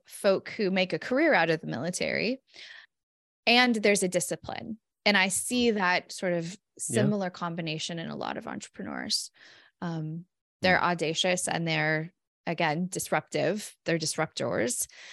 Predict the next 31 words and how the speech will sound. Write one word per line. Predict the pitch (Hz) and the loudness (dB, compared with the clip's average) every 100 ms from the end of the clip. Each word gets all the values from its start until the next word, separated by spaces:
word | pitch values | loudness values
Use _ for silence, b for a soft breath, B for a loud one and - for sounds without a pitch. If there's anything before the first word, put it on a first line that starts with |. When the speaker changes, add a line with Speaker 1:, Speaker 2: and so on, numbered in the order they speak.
| B _ | B _
Speaker 1:
but | 202 185 | 2 6
they | 185 - | 4 6
also | 190 190 - 180 | 4 4 2 2
have | - 175 190 | 2 -2 0
within | 185 185 180 170 | 0 -2 0 0
themselves | 170 170 - 170 165 | 0 0 2 2 2
something | - - 233 247 - 196 175 | 0 4 4 4 2 0 2
that | 160 - | 0 -2
helps | - 185 - | -4 -4 -4
them | 185 170 | -4 -4
stay | - 175 | -2 -2
organized | - 196 214 190 165 160 | 2 0 2 2 2 0
enough | 160 160 156 - | -2 -2 -4 -8
to | - _ | -14 _
implement | 196 185 - 151 101 - - - b b b _ | -4 -4 -4 -4 -6 -6 -4 -4 b b b _
and | 190 175 | 0 0
to | 190 | -2
follow | 175 - 165 165 | -4 -4 -2 -2
through, | 160 - 160 151 151 180 - | -2 -2 0 0 -2 -6 0
at | 190 190 | 0 2
least | 208 185 | 0 2
enough | 190 175 156 | 2 2 0
to | - 170 | -2 -2
get | 156 | 0
a | 151 | 0
business | 156 147 147 - | -2 -4 -4 -6
off | - - | -10 -8
the | |
ground | 170 - - | -6 -4 -6
and | - - | -10 -6
rolling. | - - 80 - | -6 -6 -8 -8